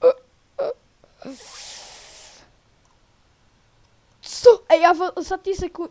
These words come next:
mam wrażenie, że ja, co? Ja w ostatniej sekundzie włączyłem no follow.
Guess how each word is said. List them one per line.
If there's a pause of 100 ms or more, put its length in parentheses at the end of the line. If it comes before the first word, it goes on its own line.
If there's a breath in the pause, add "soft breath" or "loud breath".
mam
wrażenie,
że
ja, (720)
co? (760)
Ja
w
ostatniej
sekundzie
włączyłem (100)
no
follow.